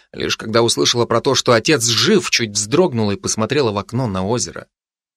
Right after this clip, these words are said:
Вода на его поверхности всколыхнулась рябью. Потом мать долго молчала, а я все ждал, когда она хоть что-то скажет,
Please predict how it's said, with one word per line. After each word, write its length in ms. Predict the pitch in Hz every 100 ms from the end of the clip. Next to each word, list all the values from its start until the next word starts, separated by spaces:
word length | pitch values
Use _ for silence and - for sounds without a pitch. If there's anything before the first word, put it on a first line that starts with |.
| _ _
Вода 340 | 101 107 131
на 60 | 131
его 180 | 120 120
поверхности 560 | 120 135 131 120 -
всколыхнулась 840 | 120 - 113 107 117 117 101 95 -
рябью. 540 | 107 95 87 - - _ _ _ _ _ _ _ _
Потом 300 | 101 101 170
мать 260 | 175 175 135
долго 280 | 170 139
молчала, 640 | 147 147 131 - 196 123 101 - _
а 120 | -
я 120 | 95 101
все 220 | - 120
ждал, 300 | 113 160 127
когда 380 | 107 104 131 143
она 120 | 123
хоть 180 | - 123
что-то 460 | - 180 160 98
скажет, 580 | 87 - 143 120 92 -